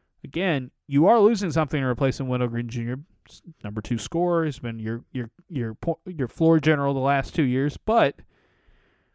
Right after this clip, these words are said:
you know, it, it's not a situation where you lose it and say, "Oh, this is just a devastating blow for the roster and, and it's gonna be tough to overcome it." Um, that's no knock on Wendell. I think it's just this position in the group, that, that, that backcourt specifically, has a little bit more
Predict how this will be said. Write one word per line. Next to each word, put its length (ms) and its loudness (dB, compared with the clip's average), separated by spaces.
you 120 -2
know, 200 -2
it, 180 -2
it's 180 -2
not 180 4
a 40 4
situation 600 2
where 120 2
you 160 2
lose 220 2
it 100 -2
and 120 -8
say, 160 -6
"Oh, 300 -4
this 220 -6
is 160 -10
just 320 -10
a 40 0
devastating 800 -4
blow 440 6
for 100 -2
the 100 -2
roster 640 -2
and, 160 -6
and 220 -6
it's 220 -6
gonna 160 -4
be 100 -4
tough 240 -4
to 100 -2
overcome 480 -4
it." 140 -14
Um, 480 -6
that's 220 0
no 140 2
knock 260 2
on 160 -2
Wendell. 320 2
I 100 -6
think 220 -4
it's 160 -8
just 420 -8
this 180 -4
position 480 -2
in 140 -8
the 80 -8
group, 180 -6
that, 280 -2
that, 260 -2
that 220 -4
backcourt 600 0
specifically, 760 -6
has 260 -6
a 60 -4
little 180 -2
bit 140 -4
more 460 -2